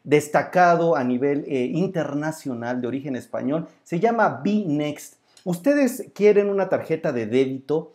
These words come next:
necesitan, justo en esta pandemia,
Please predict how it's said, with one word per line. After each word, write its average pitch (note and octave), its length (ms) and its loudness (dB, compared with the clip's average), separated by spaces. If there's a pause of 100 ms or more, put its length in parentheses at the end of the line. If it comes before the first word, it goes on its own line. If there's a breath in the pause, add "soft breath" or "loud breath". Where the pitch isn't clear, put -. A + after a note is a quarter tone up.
(160 soft breath)
necesitan, E3+ 840 -2 (120)
justo A3+ 380 2
en F#3 80 2
esta F3 240 -2
pandemia, A#2 680 -2